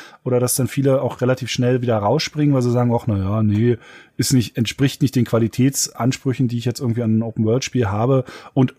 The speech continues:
gleichzeitig hat der, sagen wir mal, besondere Kniff noch nicht gut genug gegriffen. Ähm, das könnte dem, dem Spiel auch so wer-, in, in, bei,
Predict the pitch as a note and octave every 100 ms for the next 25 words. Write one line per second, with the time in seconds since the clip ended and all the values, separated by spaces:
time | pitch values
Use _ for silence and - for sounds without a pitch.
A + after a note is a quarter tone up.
0 | - B2 C3+ - C#3 C3 - B2+ - A#2+
1 | A#2 A2+ A#2+ A#2+ G#2 G2+ B2 D3+ C3 B2
2 | - - - C#3 F#3+ - A2+ B2+ - -
3 | _ _ _ _ _ _ D3 - C#3 A#2
4 | - A2 F#2 B2 - G3+ A3+ _ _ _
5 | - C3 C3+ C3+ C3+ C3+ C3+ - _ _
6 | _ _ - A#2+ - C3+ C#3+ C3+ B2+ A#2+
7 | A#2+ - B2+ B2 C#3 B2+ A#2+ C3+ A#2 A2+
8 | B2 A2+